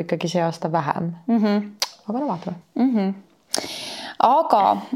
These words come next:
Speaker 2: äh, räägi mulle kõige meeldejäävamast jõulukingist, mille sa saanud oled.
Speaker 1: Oh my God, kas me võime alustada, mis ma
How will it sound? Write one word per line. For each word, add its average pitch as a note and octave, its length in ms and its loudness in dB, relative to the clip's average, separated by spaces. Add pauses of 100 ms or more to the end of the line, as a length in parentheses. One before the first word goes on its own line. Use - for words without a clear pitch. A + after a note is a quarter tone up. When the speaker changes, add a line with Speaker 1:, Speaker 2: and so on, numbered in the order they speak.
Speaker 2:
äh, G#3+ 420 4
räägi D4 480 4
mulle G#3+ 580 4 (580)
kõige D#4 340 4
meeldejäävamast A3 1120 4
jõulukingist, A3+ 800 2
mille G3+ 280 0
sa G3 160 -4
saanud A3+ 600 0
oled. - 380 -2 (1300)
Speaker 1:
Oh D4 420 4
my C#4+ 320 4
God, B3 480 4
kas B3+ 180 4
me C4+ 140 6
võime C4+ 220 4
alustada, B3 460 4
mis G#3+ 140 2
ma G3+ 120 4